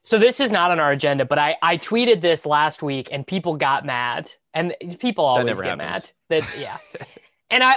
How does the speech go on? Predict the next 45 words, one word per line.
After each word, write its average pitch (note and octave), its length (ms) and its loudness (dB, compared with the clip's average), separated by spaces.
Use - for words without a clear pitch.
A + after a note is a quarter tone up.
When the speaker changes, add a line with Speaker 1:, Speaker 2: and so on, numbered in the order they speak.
Speaker 1:
obviously, A3 520 4
I, D3 100 2
you D3 140 -6
know, D3 60 -2
I C3 100 -2
mean C#3 300 -8
to C#3+ 100 -10
inflame B2+ 400 -6
people B2 260 -10
with A#2 120 -8
these A#2 160 -12
tweets, A#2+ 300 -10
so C3+ 100 -8
I'm C3 60 -8
not C3 180 -4
blaming B2 320 -6
them B2+ 160 -10
for D#3 100 -12
getting D3 240 -12
mad, F3 300 -10
but C#3 240 0
just C4 260 0
that A3+ 180 4
no G3 380 4
team G3 320 0
should D#3+ 200 -2
ever D3+ 300 2
hire C3+ 400 0
a C3+ 80 -2
defense B2+ 500 -6
first D3+ 320 -10
head C#3 200 -6
coach, D#3 440 -6
because D#3+ 520 0
what G#3+ 340 2
you, A3 280 -2
best C4 320 2
case, C3+ 520 -4
what E3+ 220 0
you D3+ 100 -4
get B2+ 340 -4
is F3+ 140 0
Sean F#3+ 280 4
McDermott, C3+ 460 -2
right? D#3 300 0